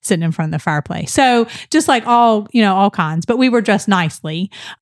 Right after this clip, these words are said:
I wouldn't recommend probably having on, like, your hiking clothes or something like that. So highly recommend that. We really enjoyed the food at the El Tovar.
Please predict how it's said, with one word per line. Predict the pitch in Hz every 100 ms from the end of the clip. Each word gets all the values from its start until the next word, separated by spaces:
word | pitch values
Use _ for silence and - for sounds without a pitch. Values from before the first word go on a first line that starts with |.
| -
I | 202
wouldn't | 214 208 196
recommend | 185 196 175 170
probably | 180 165 165 160
having | 156 156 147
on, | 151
like, | 151 -
your | 156
hiking | 151 - 160
clothes | 165 160 180
or | 190
something | - 170 185
like | 180 180
that. | 180 - - -
So | 196 175
highly | 175 269 311 294
recommend | 208 - 190 185
that. | 185 190
We | 196
really | 214 233 254 285 254 190
enjoyed | 175 170 156 156
the | 156
food | - 165 165
at | -
the | 170
El | 156
Tovar. | 160 170 170 185 190